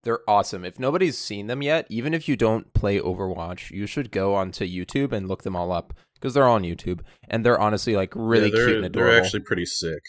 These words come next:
Speaker 2: I must say.
Speaker 1: Yeah.
Speaker 2: I haven't been, uh, reading any new manga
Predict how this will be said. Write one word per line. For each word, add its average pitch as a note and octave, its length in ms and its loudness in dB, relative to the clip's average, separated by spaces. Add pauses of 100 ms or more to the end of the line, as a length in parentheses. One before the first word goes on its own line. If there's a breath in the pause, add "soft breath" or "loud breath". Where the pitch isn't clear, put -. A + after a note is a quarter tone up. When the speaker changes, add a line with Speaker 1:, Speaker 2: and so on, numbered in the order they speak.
(340)
Speaker 2:
I F#2+ 80 -6
must F2+ 300 -6
say. F2+ 80 -2
Speaker 1:
Yeah. F#2+ 120 0 (480)
Speaker 2:
I F2+ 80 -8
haven't C3+ 340 -6
been, A#2+ 320 -4 (880)
uh, G#2 260 -2
reading A2+ 380 -2
any A2+ 280 -2
new G#2 280 -4
manga F#2 580 -4